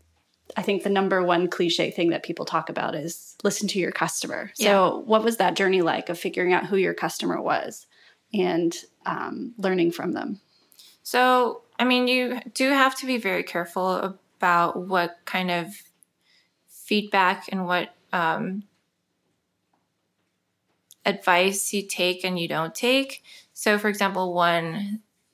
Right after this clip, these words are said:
Speaker 2: one mistake I made was I got a lot of people asking, they wanted for a, a light blue version of the slip-on. And I, I mean, it's a really nice color, but then,
Speaker 1: Yeah.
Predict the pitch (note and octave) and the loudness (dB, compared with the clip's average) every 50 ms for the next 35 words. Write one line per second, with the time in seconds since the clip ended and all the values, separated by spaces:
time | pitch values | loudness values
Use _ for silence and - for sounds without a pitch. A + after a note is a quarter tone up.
0 | _ - G#3+ G3+ G#3 G#3+ A3 A#3+ A#3+ A3+ A3+ - G3+ F#3+ F#3 - D#3+ E3 D#3+ D3+ | _ -6 -2 2 4 4 6 6 4 4 2 2 0 -2 -2 -2 -4 -6 -6 -6
1 | - - - - A3 G#3 _ _ _ _ _ _ - G3+ F#3 F3 F3 F3 F3+ F3 | -6 -6 -6 -6 -8 -12 _ _ _ _ _ _ -4 -2 0 2 2 2 0 -2
2 | - - - - F#3 F3+ F3 F3+ E3+ - F#3 F3+ F3+ F#3 F3 E3 E3 E3 E3+ - | -4 -4 0 2 4 4 4 2 2 4 4 4 4 4 4 4 2 2 -2 -6
3 | - F#3+ E3+ F3+ - E3+ E3 E3 E3+ E3 E3 - E3 E3 E3 - - - E3+ E3 | -6 -6 -6 -4 -2 -2 0 0 0 -2 -2 0 -2 -2 -2 -4 -6 -8 -8 -8
4 | E3 E3 - F3+ E3+ D#3+ E3 E3 E3 D#3+ E3 - - F3 D#3+ D#3 D3 - - D#3 | -8 -6 -4 -4 -2 0 0 0 0 -2 -6 -6 -4 -4 -2 -2 -2 -2 -2 -2
5 | D3+ D3 D#3 D#3+ E3 D3+ D3 - - - - - E3 D3+ D3+ D3+ D3+ E3 F3 D3 | -2 0 0 2 2 2 2 0 -4 -8 -8 -4 -4 -2 -2 -2 -4 -4 -4 -4
6 | D#3 D3+ C#3+ - G2 G#2 C#3 D3+ D3+ - - D#3+ D#3 D3+ D#3 - C#3+ C#3+ - - | -2 -2 -4 -4 -4 -4 -6 -6 -6 -4 -4 -4 -4 -6 -8 -6 -6 -4 -4 -4
7 | - - - - - F#2+ G2+ A#2 E3 F#3+ F#3+ - _ - - - - - - _ | -4 -6 -6 -4 -2 0 0 0 -2 -4 -8 -12 _ -20 -20 -20 -20 -20 -6 _
8 | - A3 A3 A3 A3 - - - - - - - - A#3 A3 A#3 A3+ G3+ F#3+ - | 4 6 6 6 6 4 2 0 -2 -4 -8 -2 0 2 4 4 4 4 2 0
9 | - - _ _ _ _ _ _ _ _ _ _ _ - F3 G#3+ - A3+ G#3 G3+ | -4 -10 _ _ _ _ _ _ _ _ _ _ _ -2 0 0 0 0 2 2
10 | A3 A3+ A3 G#3 G3 F3+ F3+ G3+ - - - F3+ F3+ F#3+ G#3+ A#3+ B3 B3 G#3+ G#3 | 4 4 4 4 2 2 0 0 -2 -4 -2 0 2 2 4 2 2 2 0 0
11 | - G3+ F#3+ F#3+ F#3 G3 | 0 0 2 2 0 -2